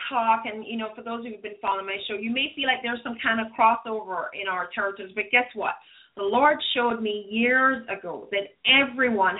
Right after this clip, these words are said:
has their unique song, and how sad it would be if no one else made their song and put it out there to be heard, simply because someone else is doing it or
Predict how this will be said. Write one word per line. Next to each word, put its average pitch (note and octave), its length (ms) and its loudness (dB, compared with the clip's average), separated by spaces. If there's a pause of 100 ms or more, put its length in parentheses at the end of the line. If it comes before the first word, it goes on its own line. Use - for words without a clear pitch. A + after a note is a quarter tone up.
has F3 320 4 (220)
their E3 320 -2
unique F3 480 -6 (160)
song, G#3+ 300 6
and A3+ 80 0
how B3+ 220 -2 (100)
sad D#4+ 280 6
it - 60 -8
would G3 180 -8
be F3 300 -12 (240)
if B3 180 -4
no A3 200 2
one A#3 180 4
else F#3+ 260 2
made F#3+ 400 -8
their B3+ 320 6 (120)
song D#3+ 360 -2
and F#3+ 140 -16
put A3 140 -10
it G3 80 -10
out F3 180 -6
there E3 180 -10
to F#3+ 80 -12
be F#3 160 -12
heard, E3+ 220 -8 (240)
simply G4 400 4
because F3+ 520 2 (420)
someone A3+ 280 0
else F#3 220 2 (240)
is - 140 -10 (340)
doing G#3+ 320 6
it B3+ 180 4 (240)
or F3+ 220 2